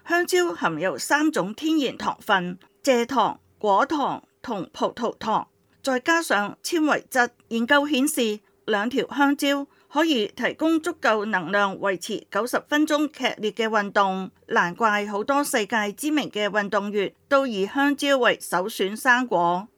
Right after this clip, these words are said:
但係，香蕉唔單止提供能量，香蕉仲可以幫助我哋克服或治療好多病症同身體狀況，令我哋必須將香蕉加入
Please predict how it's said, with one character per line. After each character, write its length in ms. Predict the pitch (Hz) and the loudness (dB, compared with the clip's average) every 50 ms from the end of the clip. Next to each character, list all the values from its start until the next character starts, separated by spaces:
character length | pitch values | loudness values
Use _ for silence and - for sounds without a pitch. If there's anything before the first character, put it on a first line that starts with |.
| _ _ _ _ _ | _ _ _ _ _
但 200 | - 208 208 220 | 0 0 0 0
係， 400 | 247 247 220 214 214 208 202 220 - _ - - - _ | 2 2 2 4 4 2 -2 -4 -8 _ -20 -20 -20 _
香 200 | - 320 330 339 | 0 2 2 2
蕉 300 | 320 330 311 311 302 277 - _ - | 2 2 2 2 0 -2 -4 _ -8
唔 140 | 196 180 185 | -8 -8 -4
單 240 | - 277 302 330 311 | -2 0 2 2 2
止 180 | 294 226 254 262 | 0 -2 -4 -4
提 240 | - 277 247 185 - | -6 -6 -6 -6 -4
供 220 | - 294 320 330 | -2 -2 0 2
能 160 | 302 226 - - | 2 2 0 0
量， 380 | - 208 202 196 196 196 208 - - _ - - - - - | 0 0 2 2 0 -2 -6 -10 -16 _ -20 -20 -20 -8 0
香 180 | - 359 370 370 | 2 2 2 2
蕉 200 | - 359 359 339 | 0 0 -2 0
仲 240 | 311 - 226 214 208 | 0 0 0 0 0
可 140 | 214 233 | 0 0
以 200 | 285 285 240 202 | 0 0 0 -2
幫 340 | 175 - - 262 262 277 285 | -2 -2 -2 0 0 2 0
助 100 | 262 254 | 2 2
我 220 | 208 185 180 190 190 | 0 2 0 0 -2
哋 180 | 196 175 - - | -2 -2 -4 -4
克 200 | - - 277 277 | -4 -4 -4 -4
服 280 | - - 202 170 - - - - _ - | -2 0 -2 -2 -2 -4 -10 -20 _ -2
或 220 | 233 226 208 - - _ _ - | 0 2 2 0 -2 _ _ -4
治 180 | - 240 233 | 0 0 2
療 220 | 214 208 180 - - | 2 2 2 0 0
好 300 | - - 190 202 220 233 - _ _ | 0 0 2 2 0 -2 -4 _ _
多 160 | 285 - 196 | 0 2 2
病 280 | - - 247 220 208 202 | 4 4 2 2 2 0
症 320 | - 240 220 214 214 208 - | -2 -2 -2 -2 -4 -8 -8
同 220 | - 240 208 - - | -8 -8 -8 -8 -8
身 260 | - - 302 294 294 | -6 -2 0 0 2
體 80 | 285 254 | 2 2
狀 360 | 190 202 - 247 202 185 190 | 0 2 2 2 0 0 0
況， 420 | - 233 214 208 202 202 202 208 - _ _ | 2 4 4 4 4 2 -2 -6 -12 _ _
令 220 | - - 233 220 220 | -4 -2 0 2 2
我 140 | 214 214 214 | 2 2 2
哋 300 | 226 208 202 190 - - - _ _ | 2 2 2 2 0 -2 -6 _ _
必 100 | 269 269 | -2 -2
須 340 | 262 - 269 247 247 240 - | 0 2 2 4 4 2 2
將 260 | - 254 240 233 240 254 | 0 0 0 2 2 2
香 220 | 262 240 233 233 | 2 2 2 2
蕉 300 | 226 247 240 233 226 - - _ | 2 2 4 4 4 0 -4 _
加 160 | - 269 285 | 0 2 2
入 120 | 277 254 | 4 4